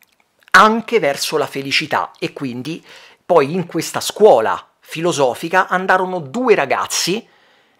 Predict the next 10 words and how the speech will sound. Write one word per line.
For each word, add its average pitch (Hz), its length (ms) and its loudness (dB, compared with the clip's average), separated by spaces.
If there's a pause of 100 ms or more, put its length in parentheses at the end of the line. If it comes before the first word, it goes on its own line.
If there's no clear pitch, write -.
(140)
che 214 400 4 (560)
diventeranno 156 1040 -2
nell'impero 139 640 0
romano 135 440 -2
due 180 240 -4
figure 170 440 -8
di 185 80 -14
una 185 100 -8
certa 185 380 -6
importanza, 151 760 -6